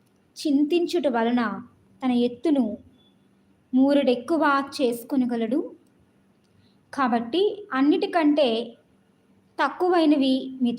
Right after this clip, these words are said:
చేత కాకపోతే తక్కిన వాటిని గూర్చి మీరు చింతింపనేలా? పువ్వులు ఎలాగూ ఎదుగుచున్నవో ఆలోచించుడి. అవి కష్టపడవు, వడుకవు. అయినను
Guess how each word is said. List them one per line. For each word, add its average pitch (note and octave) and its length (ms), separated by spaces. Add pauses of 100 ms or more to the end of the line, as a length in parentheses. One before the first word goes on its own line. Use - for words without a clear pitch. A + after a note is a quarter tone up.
(100)
చేత B3 160
కాకపోతే A3+ 840 (1120)
తక్కిన E4+ 300
వాటిని D4 420
గూర్చి C4 420
మీరు A#3+ 220
చింతింపనేలా? A#3 1000 (1900)
పువ్వులు F4+ 340
ఎలాగూ D4+ 400
ఎదుగుచున్నవో C4 680
ఆలోచించుడి. G#3 840 (720)
అవి B3 360
కష్టపడవు, C4+ 840 (1400)
వడుకవు. G#3+ 520 (200)
అయినను C#4 640